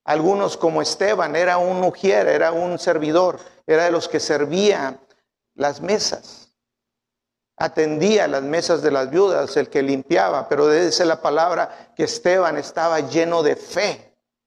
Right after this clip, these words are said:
y lleno del Espíritu,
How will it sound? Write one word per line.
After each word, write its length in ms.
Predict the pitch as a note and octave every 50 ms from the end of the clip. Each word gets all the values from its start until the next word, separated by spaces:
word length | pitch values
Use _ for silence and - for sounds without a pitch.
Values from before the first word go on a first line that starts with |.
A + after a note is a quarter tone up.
| _ _ _ _ _ _ _ _ _ _ _ _ _ _ _ _
y 180 | - D#3+ D3+ C#3
lleno 340 | C3 D#3+ E3+ E3+ F3 E3+ E3
del 160 | D#3 D3+ C#3+
Espíritu, 840 | D3 - - - - - G3+ A3+ A#3 - - - - - - -